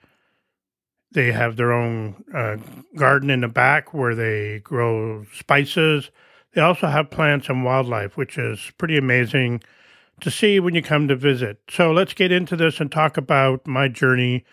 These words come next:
to Cape Town and the start of our South Africa tour. So we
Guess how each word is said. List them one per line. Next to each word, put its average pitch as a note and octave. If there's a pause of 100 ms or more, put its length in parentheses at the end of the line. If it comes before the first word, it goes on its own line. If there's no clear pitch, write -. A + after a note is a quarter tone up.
(560)
to D3
Cape F#3+
Town C#3
and A2+
the A2+
start C#3
of B2+
our A#2+
South C#3
Africa C#3
tour. C3 (2000)
So A#3
we F#3+